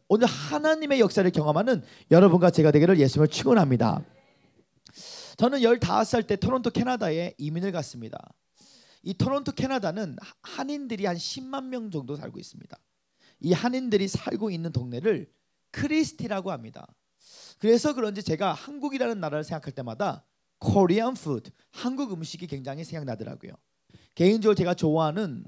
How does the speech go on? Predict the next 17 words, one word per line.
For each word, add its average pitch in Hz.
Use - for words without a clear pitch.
한국 220
음식은 147
떡볶이, 202
순대, 180
붕어빵을 170
좋아하는데 131
그중에 165
붕어빵을 175
굉장히 190
좋아합니다. 117
얼마나 262
붕어빵을 240
좋아했던지 185
토론토 247
캐나다에 233
있었을 139
때에 127